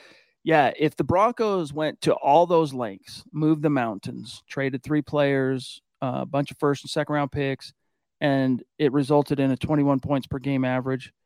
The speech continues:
George Payton, frickin' Nathaniel Hackett, frickin' those dudes, Howie, they're frickin' getting fired.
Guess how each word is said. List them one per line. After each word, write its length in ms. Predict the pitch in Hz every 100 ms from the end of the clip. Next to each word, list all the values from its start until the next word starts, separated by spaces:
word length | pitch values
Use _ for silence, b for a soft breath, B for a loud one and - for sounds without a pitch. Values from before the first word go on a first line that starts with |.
| _ _ _
George 240 | - 156 -
Payton, 520 | 156 139 143 135 127 - _ _ _ _ _ _ _ _ _ _ _ -
frickin' 640 | 143 127 131 120 117 131
Nathaniel 420 | 131 127 147 143 131
Hackett, 380 | 131 127 135 - _ - - -
frickin' 460 | 139 127 131 127
those 220 | 131 139 131
dudes, 360 | 139 131 131
Howie, 420 | 135 135 135 127 -
they're 160 | 135
frickin' 380 | 131 147 135 135
getting 200 | 127 123
fired. 560 | - 131 127 123 123